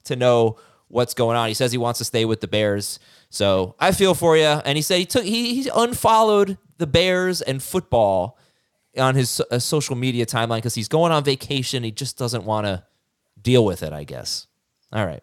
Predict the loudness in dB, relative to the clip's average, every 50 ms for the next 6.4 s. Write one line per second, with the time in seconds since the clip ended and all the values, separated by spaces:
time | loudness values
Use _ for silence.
0 | _ _ -2 -2 0 2 2 0 0 -4 -4 -4 -2 -2 -2 -4 -4 -4 -8 -8
1 | -6 -4 -4 -4 -6 -6 -8 -10 -12 _ _ _ _ _ _ _ _ _ _ _
2 | _ _ _ -8 -4 -4 -2 0 0 0 0 0 -2 -2 -2 0 0 0 2 2
3 | 0 0 -2 -2 -2 -2 0 0 0 0 0 -2 -4 -4 -4 -4 -4 -4 -6 -6
4 | -6 -8 -8 -6 -6 -8 -8 -8 -10 -12 -14 _ _ _ _ _ _ -8 -8 -4
5 | -2 0 2 2 2 2 2 2 2 0 0 0 2 2 2 2 2 0 0 -2
6 | -2 0 0 2 2 0 -2